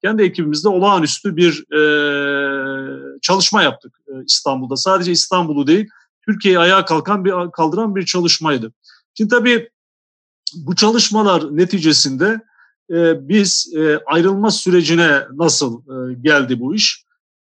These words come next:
E, sonuç itibariyle İstanbul büyük bir metropol. İstanbul'da birçok şey yaşanıyor. Ve özellikle Temmuz iki bin on sekiz doğrusu, e, benim siyasi yaşamımda, e, ak Parti ile aramızdaki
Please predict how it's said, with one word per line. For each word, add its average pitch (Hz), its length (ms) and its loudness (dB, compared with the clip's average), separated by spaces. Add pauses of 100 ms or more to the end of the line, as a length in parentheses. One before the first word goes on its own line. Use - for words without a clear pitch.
E, 156 120 -4
sonuç 226 340 0
itibariyle 214 500 0
İstanbul 202 500 0
büyük 190 220 -4
bir 180 100 2
metropol. 151 600 0
İstanbul'da 175 600 -2
birçok 180 360 -2
şey 170 260 2
yaşanıyor. 127 520 -6 (400)
Ve 190 80 4
özellikle 208 640 2
Temmuz 196 360 0
iki 190 200 -4
bin 208 120 2
on 208 220 0
sekiz 180 680 -2
doğrusu, 175 420 0
e, 170 320 -4 (600)
benim 180 240 0
siyasi 180 480 2
yaşamımda, 160 720 0 (420)
e, 151 40 -2 (520)
ak 202 300 -2
Parti 190 340 0
ile 151 180 2 (120)
aramızdaki 180 1040 0